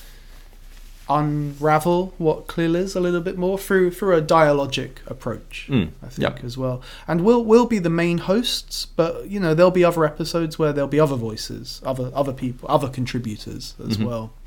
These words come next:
Speaker 2: Yep.
Speaker 1: But for this first episode, uh, Matt, you spoke to, uh, Professor Dario Benegas.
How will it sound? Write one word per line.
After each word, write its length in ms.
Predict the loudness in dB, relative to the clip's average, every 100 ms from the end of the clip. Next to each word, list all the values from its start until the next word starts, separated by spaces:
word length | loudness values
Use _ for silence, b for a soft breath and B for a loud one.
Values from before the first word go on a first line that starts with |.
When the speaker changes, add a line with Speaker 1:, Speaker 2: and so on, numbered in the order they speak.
| B
Speaker 2:
Yep. 140 | -12 B B B B 0
Speaker 1:
But 280 | 6 6 4
for 140 | -2 -2
this 180 | 0 -2
first 320 | 0 0 0
episode, 560 | -4 -4 -4 -2 -2 -2
uh, 120 | -2
Matt, 300 | 0 0 0
you 120 | -4
spoke 420 | -4 -2 -2 -4 -8
to, 320 | -4 0 0
uh, 100 | 0
Professor 540 | -2 -8 -8 -6 -6 -8
Dario 580 | -2 0 2 2 2
Benegas. 720 | 0 -2 -2 -6 -10 -12 -12